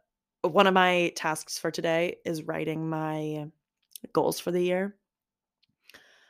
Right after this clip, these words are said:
Um, or for the next year. Like, I don't know. New Year's resolution sounds stupid. I think it's, like, about writing down goals and trying to, like, actually plan out realistic things to do. And I'm starting that now already.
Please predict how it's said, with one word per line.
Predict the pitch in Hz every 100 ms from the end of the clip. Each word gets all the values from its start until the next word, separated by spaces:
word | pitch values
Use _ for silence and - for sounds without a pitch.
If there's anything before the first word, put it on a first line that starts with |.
| _ -
Um, | 170 160 - - - -
or | 170
for | 165
the | 170
next | 156 - 175
year. | 165
Like, | 175 160 156 - -
I | 262
don't | 220
know. | - -
New | 220
Year's | 262 285
resolution | 320 247 151 - 170
sounds | 165 165 165
stupid. | - 180 190 220
I | 196
think | - 156
it's, | 165 -
like, | 170 -
about | 196 170 160 - _ _ _
writing | 175 156 165
down | 165 156 156
goals | 156 - 165 165 175
and | - 165
trying | 151 160 147 151
to, | -
like, | 151 139 -
actually | 156 143 - 165 160
plan | - 151 143
out | 139 139 139 _ - - _ 160
realistic | 160 151 147 - 160
things | - 165 151 -
to | 156
do. | 156 135 196 - - - - - -
And | 254 254 254 247 - - _ _ _ _ _ _
I'm | 208 208 214 220 226 220 226 -
starting | - 233 247
that | 220 220
now | 220 220
already. | 196 - -